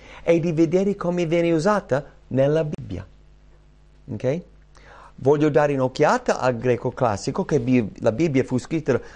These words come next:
avendo imparato da lì, ma poi vogliamo vedere come viene usato nella Bibbia e più importante dallo stesso autore. Cioè,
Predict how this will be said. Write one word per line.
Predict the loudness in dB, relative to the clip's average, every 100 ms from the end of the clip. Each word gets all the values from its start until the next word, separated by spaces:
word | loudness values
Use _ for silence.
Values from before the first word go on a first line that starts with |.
| -6
avendo | -2 2 2
imparato | 2 2 2 0 0
da | 0
lì, | 2 -2 -4 -6 -20 -20 -20 -20 -20 -20 -20 -4
ma | -2
poi | -2 2 2 4
vogliamo | 4 2 2
vedere | 2 2 2 0 -6 -14
come | -2 0 0 -4 -14 -20 -20 -18
viene | -4 2 2 4
usato | 2 2 0
nella | 2 2 2
Bibbia | 2 2 2 2 0 0 -10 -20 -20 -6
e | 0 0
più | 0 2 4
importante | 4 4 0 -2 0 2 2 0 0 0 -6 -20 -4
dallo | 2 2 2 0
stesso | -4 0 0 2 0
autore. | 2 2 0 0 0 0 -2 -12 -20 -20 -20 -20 -20 -20 -20 -20 -20 -20 -20 -20
Cioè, | -2 0 0